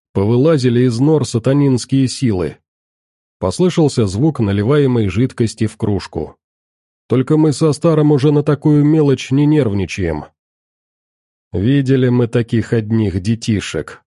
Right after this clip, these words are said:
сказал сквозь зубы, в которых была зажата сигарета Ваха, и чиркнул спичкой.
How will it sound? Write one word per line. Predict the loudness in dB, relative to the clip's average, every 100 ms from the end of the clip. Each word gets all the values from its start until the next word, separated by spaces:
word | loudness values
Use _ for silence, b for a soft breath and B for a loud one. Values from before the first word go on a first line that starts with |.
| _
сказал | -12 -6 -4 -2 -2
сквозь | -4 -4 -2 -2
зубы, | -2 -2 0 -4
в | -4
которых | -2 -2 -2 -2
была | -2 0 0
зажата | 0 0 0 -2
сигарета | -4 -2 -2 0 -2 -2 -2
Ваха, | -2 -2 0 -2 -4 _
и | -2 0
чиркнул | 0 0 0 0 0
спичкой. | -4 -6 -6 -6 -8 -8 -10